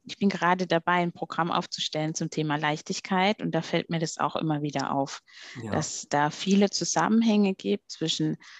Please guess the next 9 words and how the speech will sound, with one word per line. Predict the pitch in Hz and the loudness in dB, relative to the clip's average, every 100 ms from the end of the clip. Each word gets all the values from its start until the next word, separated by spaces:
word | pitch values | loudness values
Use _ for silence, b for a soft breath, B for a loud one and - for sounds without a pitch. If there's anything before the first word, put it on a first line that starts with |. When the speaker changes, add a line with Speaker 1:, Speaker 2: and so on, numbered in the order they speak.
| B - | B -2
Speaker 1:
Leichtigkeit, | 160 196 - 202 - 175 175 - 160 | 2 2 0 -2 0 2 2 2 0
Resilienz, | 165 156 156 156 170 185 190 - - | 0 0 0 0 0 0 -2 -4 -4
Achtsamkeit. | 156 - - 156 165 - 165 160 165 170 - B B B - _ | -4 -4 -2 0 0 -2 0 2 0 0 -6 B B B -20 _
Ähm, | 156 160 156 160 151 151 151 156 - _ - | -2 0 0 0 -2 -2 -2 -6 -10 _ -16
das, | - - - - - b b - | -12 -12 -12 -14 -16 b b 0
ja, | 214 156 | 2 2
ist | - - | 0 -2
einfach | 170 190 208 - | 0 2 0 0
ein | 165 170 170 | -2 -2 -4